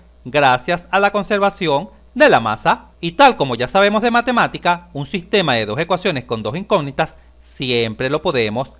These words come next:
resolver. Genial. Pasemos entonces a determinar las diferentes entalpías.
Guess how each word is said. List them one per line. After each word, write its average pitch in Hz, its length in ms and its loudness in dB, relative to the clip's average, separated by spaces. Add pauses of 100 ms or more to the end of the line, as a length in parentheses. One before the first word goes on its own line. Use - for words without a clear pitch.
(120)
resolver. 120 680 -2 (100)
Genial. 190 640 2 (180)
Pasemos 196 380 4
entonces 185 600 0
a 190 100 4
determinar 202 640 0
las 285 200 -4
diferentes 131 640 -4
entalpías. 123 680 -6